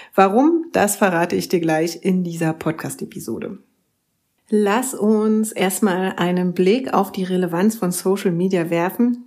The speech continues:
denn natürlich sollte es unbedingt ein Teil deiner gesamten Online-Marketing-Strategie sein und es ist auch wirklich ein wichtiger Bestandteil deines Online-Marketings.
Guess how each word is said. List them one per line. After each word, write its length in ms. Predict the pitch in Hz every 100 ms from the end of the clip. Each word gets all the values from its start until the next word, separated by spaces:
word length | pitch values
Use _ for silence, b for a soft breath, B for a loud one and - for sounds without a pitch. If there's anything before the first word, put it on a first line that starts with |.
| -
denn 180 | 175
natürlich 880 | 180 180 175 - 233 254 233 196 208
sollte 340 | 175 180 185
es 160 | 170 165
unbedingt 720 | - - 220 262 214 208 214
ein 140 | 175 175
Teil 400 | - 175 180 175
deiner 500 | 165 185 202 196 196
gesamten 640 | 180 170 160 180 202 196
Online-Marketing-Strategie 1400 | - 180 170 165 165 170 - 175 165 - 165 175 160 165
sein 420 | 165 175 175 214 226 B B
und 140 | - 196
es 100 | 190
ist 180 | 220 220
auch 200 | 185 -
wirklich 320 | 220 233 226
ein 240 | 175 170
wichtiger 460 | 175 226 233 214 185
Bestandteil 640 | 190 - 175 185 180 175
deines 360 | 170 143 180 180
Online-Marketings. 920 | 165 160 156 151 147 - - - -